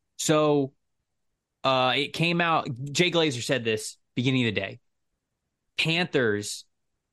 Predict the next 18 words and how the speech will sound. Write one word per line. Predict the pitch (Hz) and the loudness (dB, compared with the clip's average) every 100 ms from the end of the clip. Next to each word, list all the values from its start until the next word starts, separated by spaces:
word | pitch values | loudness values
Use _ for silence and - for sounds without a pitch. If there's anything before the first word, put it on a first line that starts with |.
| _ _ _ _ _ _ _ _ - | _ _ _ _ _ _ _ _ -4
planning | 139 139 | 0 0
on | 135 | 0
interviewing | 143 135 131 120 | 0 0 2 0
Jim | 110 147 151 | 0 0 -2
Caldwell | - 127 131 123 123 117 - | -4 -2 0 0 0 0 -2
and | 110 | -6
Frank | - 131 123 107 | -4 -2 -2 -2
Reich, | 107 110 104 - _ _ _ - | -2 -2 -2 -12 _ _ _ 0
as | 220 202 | 0 4
well | 240 208 | 2 2
as | 165 | 2
obviously | 160 139 156 | -2 -2 -2
they're | 139 | -2
gonna | 123 113 | -4 -8
consider | - 160 127 | -4 -4 -2
Steve | - 113 | -4 -4
Wilks, | 107 104 104 - | -2 -4 -6 -6
but | 110 | -6